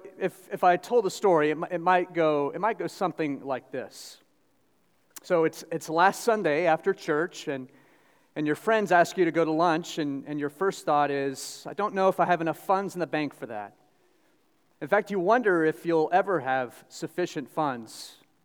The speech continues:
because you've been struggling with how to balance your budget for years now.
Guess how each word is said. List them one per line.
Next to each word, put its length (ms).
because 180
you've 100
been 140
struggling 600
with 100
how 140
to 100
balance 580
your 60
budget 400
for 140
years 360
now. 220